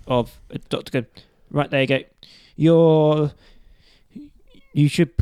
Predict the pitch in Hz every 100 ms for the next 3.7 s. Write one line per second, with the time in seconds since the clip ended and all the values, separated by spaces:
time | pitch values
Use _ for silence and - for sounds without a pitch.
0 | - 151 - 131 131 127 127 - - -
1 | - - - 135 - 127 - 123 135 -
2 | 151 151 151 - - - 180 127 123 139
3 | 127 123 147 156 151 151